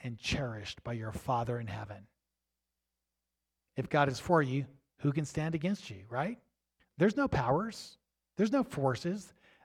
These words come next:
that can keep you from becoming holy like him.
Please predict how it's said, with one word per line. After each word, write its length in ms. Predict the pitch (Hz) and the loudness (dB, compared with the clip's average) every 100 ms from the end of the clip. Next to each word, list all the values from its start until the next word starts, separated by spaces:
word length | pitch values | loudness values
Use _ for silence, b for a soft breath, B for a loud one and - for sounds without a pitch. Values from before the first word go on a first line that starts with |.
| - | -2
that 160 | 147 | -2
can 140 | - 135 | -2 -6
keep 400 | - 202 - 185 | 0 0 2 2
you 300 | 208 190 196 _ - | 0 0 -6 _ 0
from 160 | 151 | 0
becoming 460 | 143 135 165 165 147 | 2 0 0 0 0
holy 340 | 120 170 165 | 4 6 6
like 280 | 151 151 - | 6 4 2
him. 260 | 160 208 | -2 -2